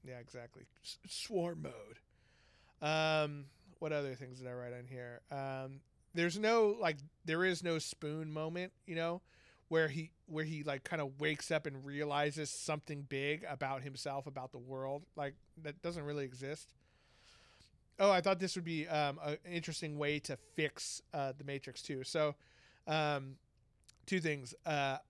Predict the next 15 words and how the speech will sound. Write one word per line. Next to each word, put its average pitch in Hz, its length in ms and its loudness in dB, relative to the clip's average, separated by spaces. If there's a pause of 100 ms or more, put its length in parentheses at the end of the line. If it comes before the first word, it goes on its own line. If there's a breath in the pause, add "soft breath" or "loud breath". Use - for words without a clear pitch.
(220)
I 165 100 -2
talked 190 240 2
about 180 140 4
a 165 60 0
little 180 100 4
bit 175 100 4
about, 160 220 4
like, 143 180 0
how 160 220 4
to 139 160 -10
change 175 380 -2
the 147 60 -2
fight 147 320 0
scenes, 123 600 -12
where 139 340 -2